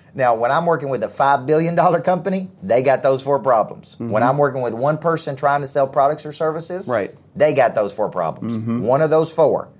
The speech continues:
Speaker 1: Can't explain their services well, right?
Speaker 2: Yep.
Speaker 1: Which their confidence is low.
Speaker 2: Yep.
Speaker 1: Don't have a selling system to get more leads.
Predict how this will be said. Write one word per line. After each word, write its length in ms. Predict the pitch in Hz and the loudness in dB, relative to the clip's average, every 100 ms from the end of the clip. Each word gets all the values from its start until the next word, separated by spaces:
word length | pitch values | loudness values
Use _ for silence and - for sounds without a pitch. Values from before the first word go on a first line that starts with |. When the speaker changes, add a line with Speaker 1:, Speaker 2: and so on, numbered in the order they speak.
| _ - - | _ -20 -10
Speaker 1:
Can't 200 | 117 135 | -4 -4
explain 320 | 135 - 147 | -4 -2 -2
their 80 | 160 | -2
services 460 | 156 147 135 135 120 | -2 -2 -2 -6 0
well, 360 | 127 135 - - _ _ _ _ | 2 2 -2 -16 _ _ _ _
right? 240 | 90 104 | 2 2
Speaker 2:
Yep. 140 | 113 113 | 2 0
Speaker 1:
Which 200 | 107 - | -2 -6
their 100 | 101 | -6
confidence 420 | 107 117 139 135 | -4 -4 -4 -10
is 120 | 156 | -4
low. 380 | 151 131 135 - - | 2 4 2 -2 -6
Speaker 2:
Yep. 280 | 110 - - - - - _ _ | -4 -4 -10 -20 -20 -20 _ _
Speaker 1:
Don't 220 | 110 131 151 | 0 2 2
have 120 | 151 | 0
a 40 | |
selling 300 | 156 156 151 | 0 0 0
system 340 | 143 143 - 139 | -2 -8 -8 -8
to 80 | 127 | -4
get 140 | 135 | -4
more 160 | 139 139 | -2 0
leads. 420 | 117 123 160 | 0 -2 -10